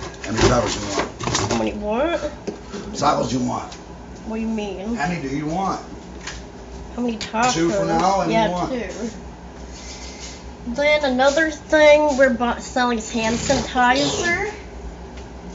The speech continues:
Speaker 2: It has It Works on it. This stuff online we're selling. You go to my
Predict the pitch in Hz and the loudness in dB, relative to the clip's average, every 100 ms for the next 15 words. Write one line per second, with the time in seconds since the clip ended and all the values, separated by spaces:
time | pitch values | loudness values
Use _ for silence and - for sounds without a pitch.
0 | - - 240 247 233 214 254 233 240 254 | -12 -8 -4 -2 -4 -2 -4 -2 -2 -2
1 | - 285 262 220 247 - 269 226 220 220 | -2 -4 -4 -4 -4 -2 -2 0 0 0
2 | 214 226 233 233 - 254 247 254 269 262 | 0 0 0 -2 -2 -2 0 2 2 0
3 | 226 220 233 233 247 220 202 185 | -2 0 0 0 -2 2 2 0